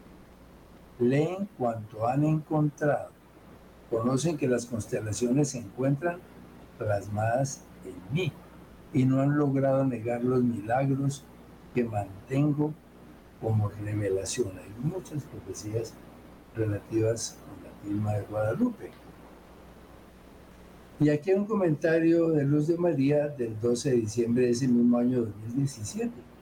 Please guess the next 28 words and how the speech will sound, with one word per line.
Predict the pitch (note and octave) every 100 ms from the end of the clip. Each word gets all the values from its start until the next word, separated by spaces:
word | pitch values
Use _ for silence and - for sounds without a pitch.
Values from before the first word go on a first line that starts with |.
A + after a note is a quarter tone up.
| - - - - - - - - - - - - - - - - -
De | C3
acuerdo | B2 E3+ F3+ G3
a |
los | F#3+ E3
mensajes | C3+ A#2 A#2+ C#3+ C#3+ D#3+
dados | C3 B2+ B2 A2+
a | A2+
Luz | D3 E3
de | E3+
María | E3 D#3 D3 C#3 - -
por | - G#2 A#2+
nuestro | D#3 D#3+ E3+
Señor | C#3+ C3+ A#2+ D3 C#3+
Jesucristo | D#3 D3 C#3 - G#2 G2 - G2+ - - - - - - -
y | A#2
la | A2
Santísima | G#2+ G2+ G2 D#3 D3 E3+ D3 B2+ -
Virgen | E3 F3+ D3 D#3 D3+
María, | C#3+ D3 B2 A#2+ - - - - - -
es | - C3+
que | F3+ F3
consideramos | - E3+ F#3 D#3+ - F3 D3+ C#3+ A#2+ G2 G#2+ D3+ D3+ - - - -
observar | B2 A#2 - B2 A2 A#2+ C3 C#3
de | C#3
manera | A#2 A2+ C3
especial | C#3 - - G#2 F#2+ - C3 B2+ C3
este | B2 - -
prodigio, | - - - B2+ D#3 -